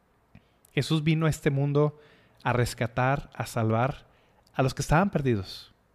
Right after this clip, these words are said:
a las personas normales, a las personas comunes y corrientes. Por ellos vino Jesús a este mundo. Entonces, el, cuando,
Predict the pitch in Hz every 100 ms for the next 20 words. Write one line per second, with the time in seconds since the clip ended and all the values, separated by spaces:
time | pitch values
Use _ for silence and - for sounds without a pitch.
0 | _ _ _ _ _ _ - 123 - 120
1 | 139 156 - 135 117 117 113 98 - -
2 | 104 117 - 131 139 - - - _ -
3 | 127 127 180 240 - - 107 98 - -
4 | - _ _ _ _ _ _ _ _ _
5 | _ 120 143 160 131 131 120 117 113 117
6 | 117 123 120 - _ _ _ _ _ _
7 | _ _ _ _ _ _ _ _ 117 143
8 | 135 143 139 - 143 127 123